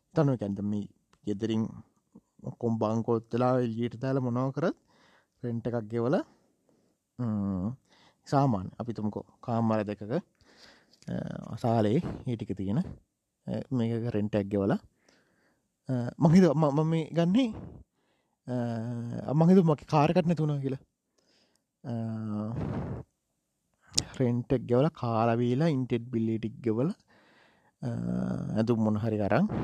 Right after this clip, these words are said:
ප්‍රයිවට් හොස්පිටල් එකෙන් බෙහෙත් ටිකක් අරන්, අ, ම්ම්, සාමාන්‍යයෙන්,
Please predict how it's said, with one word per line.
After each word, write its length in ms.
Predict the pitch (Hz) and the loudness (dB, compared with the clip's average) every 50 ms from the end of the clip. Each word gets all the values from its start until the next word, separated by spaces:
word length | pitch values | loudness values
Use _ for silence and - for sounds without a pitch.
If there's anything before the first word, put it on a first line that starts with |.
| - - - | -4 -4 -2
ප්‍රයිවට් 340 | - 113 107 113 113 107 - | 0 2 2 2 2 0 -2
හොස්පිටල් 380 | 98 90 - - 117 110 107 104 | -6 -10 -8 -4 -2 -2 0 0
එකෙන් 180 | 101 110 110 | 0 0 -2
බෙහෙත් 220 | 104 107 104 117 - | -2 -2 -4 -4 -4
ටිකක් 280 | - 98 90 - - | -4 -4 -4 -4 -4
අරන්, 200 | 104 92 110 165 - - - _ _ _ _ _ _ _ _ _ _ _ _ _ _ _ _ _ - | -2 -2 -2 -2 -4 -6 -12 _ _ _ _ _ _ _ _ _ _ _ _ _ _ _ _ _ -6
අ, 60 | 135 123 120 120 117 - - - - - - _ _ _ - - - _ _ _ _ _ _ _ _ _ _ _ _ _ 147 | -4 -4 -2 -4 -4 -6 -8 -12 -16 -20 -20 _ _ _ -20 -20 -20 _ _ _ _ _ _ _ _ _ _ _ _ _ 4
ම්ම්, 600 | 151 160 147 147 147 147 147 147 147 147 147 143 147 - - - - - - | 4 6 6 6 4 4 4 4 4 4 2 4 4 2 2 2 0 -2 0
සාමාන්‍යයෙන්, 840 | - 143 135 127 127 131 131 131 135 135 139 135 139 139 139 139 | 0 0 0 2 2 2 2 2 2 2 2 2 2 2 2 2